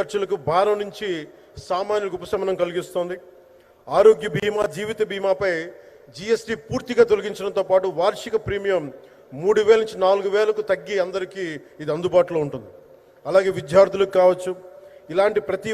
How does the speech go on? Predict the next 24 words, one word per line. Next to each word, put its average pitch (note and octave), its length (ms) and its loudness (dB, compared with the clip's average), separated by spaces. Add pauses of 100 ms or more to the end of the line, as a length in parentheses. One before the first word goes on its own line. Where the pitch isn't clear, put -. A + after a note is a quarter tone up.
ఒక్కరికి A#3 420 2
కూడా G#3+ 140 4 (160)
అన్ని G#3+ 300 0
రంగాల G#3 340 2
వాళ్ళకి G3 360 0 (500)
ప్రత్యేకించి G#3+ 680 2 (760)
మనకి F#3 280 -2
అందు-, F#3 200 0 (100)
మనకి F3 280 -2 (500)
జీఎస్టీ G#3 380 4
వల్ల F#3+ 120 0 (100)
లా-, D3 140 -2 (120)
లాభాలని F#3 560 4 (580)
అందరికి F3+ 280 -2
అందించేలా F#3+ 460 2
ముందుకు F3+ 220 -8
తీసుకెళ్తే E3+ 320 -8
ప్రతి, D#3+ 420 -6
ప్రతి E3+ 240 -2
ఒక్కరికి, F#3 340 -4 (480)
గౌరవ F#3 220 6 (160)
ప్రధానమంత్రి F3+ 640 0
గారికి, F3+ 320 -2 (580)
దీనికి F3 320 -4